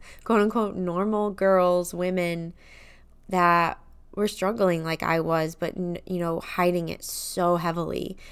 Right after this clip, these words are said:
with just this im-, putting out the image that everything was okay and putting out the ex-, image that their life was, you know, quote unquote, successful and working and per-, not perfect, 'cause I don't even think that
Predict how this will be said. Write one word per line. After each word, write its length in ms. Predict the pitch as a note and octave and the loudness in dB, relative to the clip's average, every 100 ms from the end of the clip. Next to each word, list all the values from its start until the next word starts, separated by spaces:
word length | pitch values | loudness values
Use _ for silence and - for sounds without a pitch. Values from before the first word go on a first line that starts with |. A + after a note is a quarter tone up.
| - - - | -20 -10 0
with 280 | F3+ D#3+ | 2 2
just 320 | - E3+ - - | -4 -4 -4 -2
this 280 | E3+ - - | -2 -4 -8
im-, 180 | F#3+ F#3 | -2 -2
putting 360 | - - F3+ F3+ | -2 -4 -2 -2
out 180 | E3 - | -6 -6
the 180 | F3+ F#3 | -4 -2
image 460 | F3+ F3 D#3+ E3+ | 0 0 -4 -6
that 160 | E3 - | -6 -4
everything 400 | E3 E3 E3 E3 | -4 -6 -6 -8
was 120 | D#3+ | -6
okay 480 | D#3+ D#3+ D#3+ F3 E3+ | -8 -8 -8 -6 -6
and 140 | D#3 | -8
putting 240 | - E3+ E3+ | -8 -8 -6
out 220 | E3 - | -8 -8
the 160 | - | -6
ex-, 180 | F3+ - - - - - - | -6 -10 -18 -20 -20 -16 -4
image 480 | F#3+ F#3 E3+ D#3 - | 0 0 -2 -4 -4
that 340 | E3 D#3+ D#3+ - - - - - - | -2 -2 -6 -12 -20 -20 -20 -20 -4
their 220 | F3+ E3+ | 0 2
life 420 | E3 D#3+ D#3+ - | 2 0 -2 -6
was, 560 | - E3 D#3 D3+ D#3 - - | -4 -4 -2 -6 -10 -14 -14
you 160 | E3+ D#3+ | -10 -8
know, 220 | D#3 D3 | -8 -10
quote 200 | - E3+ | -10 -8
unquote, 640 | D#3+ D#3+ E3 D#3 D3+ - - - - - - - | -8 -8 -6 -6 -6 -10 -16 -20 -20 -20 -20 -20
successful 840 | - F3+ - D#3+ - - D#3 D3+ - | -8 -8 -4 -6 -6 -6 -4 -4 -6
and 300 | D#3 D#3+ D#3 | -8 -6 -6
working 560 | D3 - D3+ D3+ D#3 | -8 -8 -10 -8 -8
and 180 | D#3+ E3 - - - | -10 -12 -14 -20 -20
per-, 240 | - D#3+ - | -8 -8 -8
not 300 | F3+ F3+ - | -10 -10 -12
perfect, 640 | - D#3 E3 E3+ - - - | -12 -10 -6 -8 -10 -18 -16
'cause 280 | - - - | -16 -14 -12
I 80 | F3 | -10
don't 160 | E3 E3 | -10 -10
even 220 | D#3 D3 | -10 -12
think 320 | F3 E3+ - - | -14 -16 -16 -14
that 280 | C3+ - | -10 -10